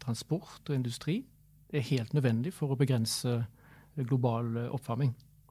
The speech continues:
Og samtidig så er det en industriell mulighet av historiske dimensjoner. Og Hydro identifiserte for noen år tilbake at, eh, batterier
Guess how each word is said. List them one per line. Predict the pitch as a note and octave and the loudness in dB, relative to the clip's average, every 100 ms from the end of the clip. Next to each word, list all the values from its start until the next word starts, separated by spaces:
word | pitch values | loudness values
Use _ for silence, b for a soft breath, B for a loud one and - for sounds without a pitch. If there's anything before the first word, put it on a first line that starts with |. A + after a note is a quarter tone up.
| - - B B B B B B | -20 -20 B B B B B B
Og | D3+ | -6
samtidig | - D3+ D3+ C3 C3+ | -4 -2 2 4 4
så | C#3+ | 4
er | |
det | C3 | 4
en | C3 | 2
industriell | D#3 C#3 C#3+ - D#3 C3+ B2+ | 2 0 0 4 6 8 8
mulighet | C3+ B2+ A#2 A#2+ - | 8 8 4 0 -4
av | D3+ A#2+ B2+ | -4 -2 0
historiske | A#2 C3+ - C3+ A#2+ C3+ A#2+ - C#3 C3 A#2+ - | 0 2 2 0 -2 -4 -8 -8 -4 -4 -4 -4
dimensjoner. | C3 C3 - - - - - - - - - - B B B B B | -2 -2 -2 -6 -8 -14 -20 -20 -20 -20 -20 -20 B B B B B
Og | D#3+ | 4
Hydro | G#3+ D#3 D#3 | 4 6 4
identifiserte | D#3+ E3+ G3+ G#3 - E3+ - D#3 | 2 0 -2 -4 0 0 0 4
for | E3+ | 6
noen | F3+ | 8
år | E3+ C3 | 6 4
tilbake | - C#3 A#2+ - D#3 D3+ | 0 0 -2 -2 -2 0
at, | C#3 - - | -2 -4 -2
eh, | C#3+ | 2
batterier | C#3 - C#3+ B2+ B2 | 2 4 4 6 4